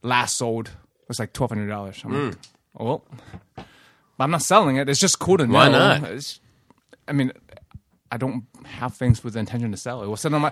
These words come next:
Speaker 2: Well,
Speaker 1: once
Speaker 2: well
Speaker 1: I put it on a shelf, that's where it belongs.
Speaker 2: w-, well, so I'm not saying that you, you bought it with the intention to sell it,
Speaker 1: Mm-hmm.
Speaker 2: but, like, you were thinking about putting it in a bin or giving it away.
Speaker 1: Yeah.
Speaker 2: So
Speaker 1: But, but I ended up putting it on a shelf instead.
Speaker 2: Oh, okay,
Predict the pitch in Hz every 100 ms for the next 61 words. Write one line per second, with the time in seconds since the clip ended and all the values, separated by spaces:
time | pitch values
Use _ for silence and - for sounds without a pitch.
0 | - - 220 247 208 240 214 165 - 180
1 | 156 156 135 117 139 131 95 - 101 -
2 | 113 110 101 104 127 - 107 104 87 90
3 | 85 - 87 78 90 117 90 85 78 95
4 | 82 71 95 127 95 - 135 151 - -
5 | 95 85 82 80 98 92 113 131 90 85
6 | 98 90 82 92 87 95 92 85 87 135
7 | 90 110 196 101 - - - 90 170 170
8 | 165 165 160 165 156 131 107 185 147 104
9 | 98 - 90 85